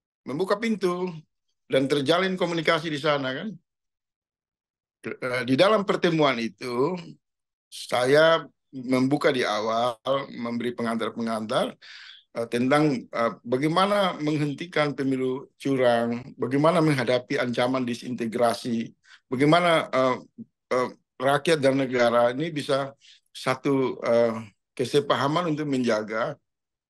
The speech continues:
eh, persatuan nasional, sehingga, eh, proses demokrasi dari, apa namanya, eh, ke-, ancaman-ancaman kecurangan ini tidak bisa mengancam kepada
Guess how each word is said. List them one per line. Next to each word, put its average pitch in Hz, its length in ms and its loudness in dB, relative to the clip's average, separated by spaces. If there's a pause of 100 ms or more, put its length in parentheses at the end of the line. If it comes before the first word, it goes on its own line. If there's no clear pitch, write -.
(220)
eh, 113 420 0
persatuan 143 540 0
nasional, 127 1040 -4
sehingga, 135 560 0 (320)
eh, - 320 -10
proses 147 400 -4
demokrasi 143 560 2
dari, 117 320 -2 (580)
apa 143 240 2
namanya, 139 440 4 (120)
eh, 113 240 2
ke-, - 160 -12
ancaman-ancaman 143 760 0
kecurangan 139 400 -2
ini 160 120 -6
tidak 156 240 -4
bisa 156 240 -4
mengancam 160 480 -2
kepada 139 480 -2